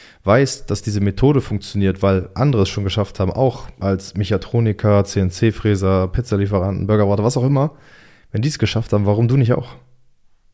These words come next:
Also diese Leute sind doch nichts Besseres. Die sind nicht krass viel intelligenter, die sind nicht krass viel disziplinierter, weil du hast alles an sich in dir.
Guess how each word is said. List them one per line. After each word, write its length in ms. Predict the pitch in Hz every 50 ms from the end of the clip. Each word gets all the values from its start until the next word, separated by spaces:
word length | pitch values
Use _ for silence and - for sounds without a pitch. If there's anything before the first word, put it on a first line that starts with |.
| _ -
Also 100 | 104 98
diese 180 | 107 104 107
Leute 200 | 110 123 127 117
sind 160 | 104 110 113 113
doch 60 | 104
nichts 180 | 101 95 -
Besseres. 540 | - 113 117 - 101 90 92 92 - - - - _ _ _ _ _ _ _ _ - _ _ _ _ _ _ -
Die 40 | 101
sind 180 | 104 123 117
nicht 380 | 110 113 - - - - - -
krass 240 | - - 110 - -
viel 120 | - 104
intelligenter, 800 | 104 101 - 101 101 95 104 110 135 139 151 143 143 143 143 127 -
die 60 | 101
sind 140 | 98 110 80
nicht 180 | 107 - -
krass 220 | - - 113 - -
viel 120 | - 101
disziplinierter, 760 | 95 104 - - - - - 101 107 117 131 127 143 127 113
weil 120 | 104 98
du 120 | 98 98 107
hast 200 | 120 123 - -
alles 340 | - 113 110 104 101 -
an 160 | - 95 98 90
sich 380 | 107 117 113 - - - _
in 180 | 120 135 143 120
dir. 300 | 104 98 110 135 156